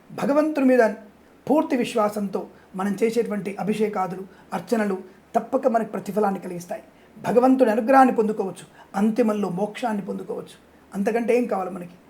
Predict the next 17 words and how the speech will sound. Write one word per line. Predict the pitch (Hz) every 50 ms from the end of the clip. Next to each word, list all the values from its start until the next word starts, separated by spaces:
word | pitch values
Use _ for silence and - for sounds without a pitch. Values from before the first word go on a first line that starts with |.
| - _ _ - 190
ఆలోచించండి. | 196 202 196 - 196 175 170 190 170 180
ఇది | - - 190 202
ఉపోద్ఘాతం | 196 - 254 247 240 - - 214 208 208 202 196
కాదు, | 196 185 175 180 - - - - _ _ _ - 220
చేసి | 233 240 240 - 226
చూడండి. | 208 196 190 175 175 - - - - - _ - 226
ఉన్నంత | 240 285 320 311 311 302
వరకు | 285 302 285 - 262
ఆనందంగా | - 226 226 247 240 233 226 208 190
ఉంటాం, | 185 175 170 180 - - - _ _ _ _ _ _ _ _ _ _ _ _ _ _ _ _ _ _ _ _ _ _ _ _ _ _ _ _ _ _ 214
కలిమి | 254 302 311 302
లేకుండా | 285 294 294 294 269 254 226
ఉంటాం, | 202 196 185 170 - - - - - - _ _ _ _ _ _ -
కలిసి | 220 254 294 262 311 294
ఉంటాం, | 240 226 214 208 196 160 - - - - - _ - -
ధనంతో | - - 233 277 277 262 269 247
ఉంటాం, | 226 208 202 185 185 175